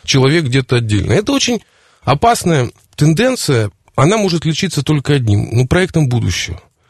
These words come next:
Потому что человек, он же всё-таки, несмотря на его такие материально-бытовые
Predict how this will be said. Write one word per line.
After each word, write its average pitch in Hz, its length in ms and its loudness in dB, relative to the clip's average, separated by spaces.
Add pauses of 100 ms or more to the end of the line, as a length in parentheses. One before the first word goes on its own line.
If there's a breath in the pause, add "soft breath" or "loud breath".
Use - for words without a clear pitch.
(200 soft breath)
Потому 151 300 2
что 175 360 0
человек, 175 460 0
он 165 100 0
же 151 120 0
всё-таки, 151 400 -2
несмотря 147 500 0
на 143 120 2
его 135 260 0
такие 123 280 -2
материально-бытовые 120 1700 0